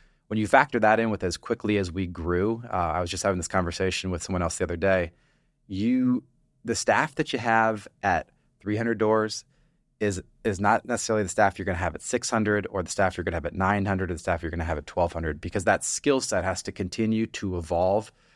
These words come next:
because the expectation level of service and the efficiency that is needed to continue to operate at and the, the knowledge,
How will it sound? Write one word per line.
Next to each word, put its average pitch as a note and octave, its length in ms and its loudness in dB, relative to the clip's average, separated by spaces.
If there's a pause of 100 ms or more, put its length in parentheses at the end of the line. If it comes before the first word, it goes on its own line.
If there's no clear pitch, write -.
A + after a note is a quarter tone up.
(140)
because G2+ 260 0
the A#2 100 2
expectation A2 680 0
level B2 480 2
of F#2+ 160 -6
service G#2+ 640 -2 (140)
and F#2+ 320 -2
the F#2 340 -2
efficiency A#2+ 600 -2
that A2 200 2
is G2+ 140 -4
needed G#2 220 -2
to G2+ 60 -6
continue G2+ 320 -4
to F2+ 80 0
operate G#2+ 440 2
at A2 200 2
and F2+ 100 -4
the, F2+ 160 -2 (100)
the F2 80 -2
knowledge, F2+ 640 0